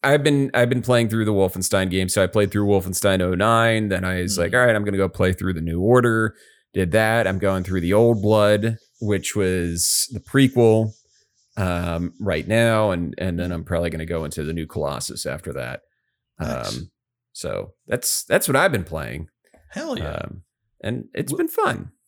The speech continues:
Speaker 1: If you, uh, if you wanna find out more, go follow at Hot Cider, um, as it's, it's mostly his podcast,
Speaker 2: Mm.
Speaker 1: and I'm,
Speaker 2: And I,
Speaker 1: I'm
Speaker 2: and I may have chatted with him a little bit about maybe being a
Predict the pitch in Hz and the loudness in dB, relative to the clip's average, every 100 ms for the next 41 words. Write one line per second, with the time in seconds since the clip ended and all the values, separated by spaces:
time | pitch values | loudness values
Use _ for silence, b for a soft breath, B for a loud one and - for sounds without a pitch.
0 | _ _ _ - - - 107 104 98 104 | _ _ _ -4 -4 0 0 2 2 4
1 | 101 104 98 101 - - 98 101 95 104 | 4 4 2 0 -4 -8 -6 -4 -2 0
2 | 110 107 104 - 113 110 107 120 160 127 | 2 2 2 2 4 4 4 4 4 4
3 | 110 120 - 117 120 117 113 - 107 135 | 4 0 2 4 6 6 4 2 -2 -2
4 | - - 117 110 - - - 107 104 76 | -4 -4 0 0 -2 -4 0 2 2 -2
5 | 52 - _ _ _ 98 87 78 67 71 | -6 -10 _ _ _ -4 -2 -2 -4 -8
6 | - _ _ _ 92 80 76 - 73 - | -12 _ _ _ -6 -4 -4 -6 -8 -8
7 | - - - - 82 - 69 80 - - | -8 -10 -12 -8 -6 -6 -6 -8 -8 -8
8 | - - - - - - - - - 113 | -10 -10 -10 -10 -12 -16 -18 -16 -14 -16
9 | - 107 113 123 73 - - 113 131 131 | -16 -12 -10 -10 -12 -16 -16 -10 -8 -6
10 | 123 113 98 - - 113 104 95 98 - | -6 -8 -12 -14 -12 -10 -10 -12 -16 -16
11 | 98 92 98 95 82 87 85 85 80 95 | -16 -14 -16 -16 -16 -16 -14 -16 -16 -16
12 | 90 90 90 87 85 | -16 -18 -18 -18 -20